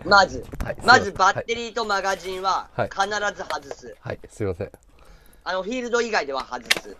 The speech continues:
Speaker 2: はい、すいません。
Speaker 1: まあ、試し打ちとか以外では。
Speaker 2: はい、すいません。
Speaker 1: まずそこがない。
Speaker 2: はい。
Speaker 1: そう、網メッシュとフック売ってるもんね。
Speaker 2: はい。
Speaker 1: そう。
Speaker 2: じゃあ、
Speaker 1: ね。
Speaker 2: 今外します。はい。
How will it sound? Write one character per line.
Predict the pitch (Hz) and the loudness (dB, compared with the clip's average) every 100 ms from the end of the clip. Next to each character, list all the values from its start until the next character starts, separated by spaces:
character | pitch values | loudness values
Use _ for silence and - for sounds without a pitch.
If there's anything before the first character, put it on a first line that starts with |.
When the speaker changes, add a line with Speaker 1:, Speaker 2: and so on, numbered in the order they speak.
| - | 0
Speaker 2:
は | |
い、 | 143 | 0
す | |
い | |
ま | - - | -2 -4
せ | |
ん。 | - | 6
Speaker 1:
ま | 185 160 | 6 6
あ、 | 143 185 185 | 0 -6 -6
試 | |
し | 190 | -10
打 | |
ち | 175 - | -12 -6
と | 170 | -4
か | 143 | -4
以 | 113 | -8
外 | 92 | -14
で | - | -18
は。 | - | -16
Speaker 2:
は | - 113 | -8 -8
い、 | - | -8
す | - | -8
い | 95 | -6
ま | 82 | -6
せ | - | -8
ん。 | - - - - | -12 -20 -20 -2
Speaker 1:
ま | 233 262 | 4 4
ず | 185 | 4
そ | 165 143 | -6 -6
こ | 151 | -4
が | 151 | -6
な | 123 | -6
い。 | 113 - - - | -8 -10 -14 -10
Speaker 2:
は | - | -2
い。 | - - | 2 4
Speaker 1:
そ | 240 | 6
う、 | 190 247 | 8 6
網 | 262 | 4
メ | 254 | -2
ッ | 247 | -2
シ | |
ュ | - | -6
と | 170 | -14
フ | - | -14
ッ | - | -18
ク | |
売 | 160 | -18
っ | |
て | 160 | -14
る | 151 | -12
も | 113 | -12
ん | |
ね。 | 104 113 113 - | -10 -12 -10 -6
Speaker 2:
は | 110 | -6
い。 | |
Speaker 1:
そ | - 110 - - - - - - - - - - - - 151 | -4 -8 -8 -20 -20 -20 -20 -20 -20 -20 -20 -20 -20 -12 -2
う。 | |
Speaker 2:
じ | |
ゃ | 170 | -2
あ、 | |
Speaker 1:
ね。 | - | -2
Speaker 2:
今 | - 139 98 | -2 0 0
外 | 104 101 | -2 -4
し | 101 | -6
ま | 92 | -8
す。 | - - - - - - - | -10 -18 -20 -20 -20 -20 -18
は | |
い。 | - | -16